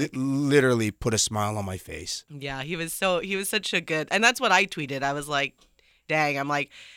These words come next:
Speaker 1: "He's just a good human." You know, seventy-seven years old though, lived, lived a good life, and to the reports, he was, he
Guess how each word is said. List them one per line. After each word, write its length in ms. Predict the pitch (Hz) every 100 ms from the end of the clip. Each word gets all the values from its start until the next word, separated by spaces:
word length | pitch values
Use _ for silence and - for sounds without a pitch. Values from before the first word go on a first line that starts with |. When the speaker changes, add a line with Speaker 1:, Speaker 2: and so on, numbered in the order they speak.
| -
Speaker 1:
"He's 140 | 190 185
just 160 | 214 226
a 80 |
good 220 | 202 190 170
human." 500 | 180 156 160 160 165
You 100 | 190
know, 160 | 165 156
seventy-seven 680 | - 233 277 269 233 220
years 200 | 226 226
old 240 | 190 180 -
though, 180 | 185 180
lived, 320 | 185 180 175
lived 220 | 185 180
a 60 | 190
good 180 | 190
life, 320 | 180 160 160 156
and 180 | 143 135 - - -
to 160 | 190
the 140 | 170 170
reports, 480 | 170 - 175 165 -
he 80 |
was, 220 | 151 151 151
he 200 | 160